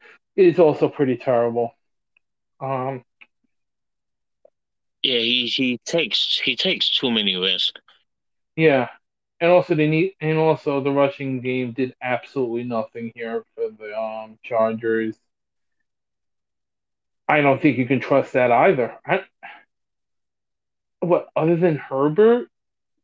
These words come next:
Speaker 1: That's about it, right?
Speaker 2: Yeah.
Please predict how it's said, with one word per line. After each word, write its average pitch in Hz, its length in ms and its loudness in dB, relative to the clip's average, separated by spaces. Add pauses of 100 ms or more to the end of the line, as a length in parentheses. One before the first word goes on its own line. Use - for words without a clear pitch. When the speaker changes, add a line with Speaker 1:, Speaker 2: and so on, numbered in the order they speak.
(880)
Speaker 1:
That's 156 280 -6
about 156 280 0
it, 220 180 4
right? 170 380 2 (3250)
Speaker 2:
Yeah. 151 280 -2